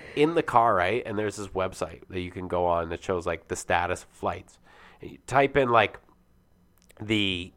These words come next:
the, the flight number, right? And we were flying out at, like,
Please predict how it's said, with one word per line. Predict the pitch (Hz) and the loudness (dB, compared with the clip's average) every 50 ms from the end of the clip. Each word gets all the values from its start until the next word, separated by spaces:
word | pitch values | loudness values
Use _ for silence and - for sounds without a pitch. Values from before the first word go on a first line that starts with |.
| _ - - | _ -20 -4
the, | - 101 98 95 92 90 90 90 85 - - _ _ _ _ _ _ _ _ _ _ _ _ - - - - | 2 2 4 4 2 0 -2 -4 -6 -8 -14 _ _ _ _ _ _ _ _ _ _ _ _ -20 -20 -12 -12
the | 107 | -12
flight | - - 120 139 170 165 | 2 6 8 8 8 8
number, | 101 98 90 87 90 87 | 4 2 2 2 2 2
right? | 87 92 113 143 160 - - | 4 4 4 4 2 0 -2
And | 113 107 120 | -2 2 4
we | 151 170 | 4 4
were | 180 | 4
flying | 165 - 160 143 139 139 135 | 4 4 4 4 6 4 4
out | 131 127 | 2 2
at, | 123 113 | 2 2
like, | 107 98 90 87 - | 2 2 2 0 -6